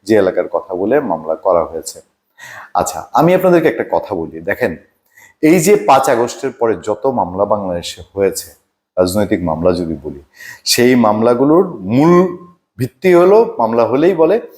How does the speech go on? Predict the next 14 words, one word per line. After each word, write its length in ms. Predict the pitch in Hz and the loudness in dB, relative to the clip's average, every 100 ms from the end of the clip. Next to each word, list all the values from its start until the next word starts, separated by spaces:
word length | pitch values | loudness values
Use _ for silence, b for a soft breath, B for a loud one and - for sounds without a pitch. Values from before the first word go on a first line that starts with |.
| B B - | B B 0
বৈষম্য 320 | 131 127 127 | 0 2 0
বিরোধী 280 | 117 104 95 | 0 -2 -4
ছাত্র 380 | - 92 - 87 | -12 -14 -8 -8
আন্দোলনে 480 | 87 87 95 131 | -6 -10 -8 -8
এই 180 | 120 85 | -8 -12
করেছে, 440 | 80 90 85 - - | -6 -4 -4 -8 -10
সেই 260 | - 87 | -10 -10
করেছে, 400 | - 92 85 110 | -8 -8 -8 -10
হত্যা 280 | 95 - - | -12 -4 -2
করেছে, 360 | 87 85 - 95 | -2 -6 -8 -14
ষড়যন্ত্র 460 | - 85 87 80 | -10 -8 -8 -10
করেছে, 300 | 82 85 107 | -8 -10 -10
সন্ত্রাস 420 | 95 85 82 92 | -16 -16 -14 -14
করেছে, 340 | - 139 190 | -8 -8 -6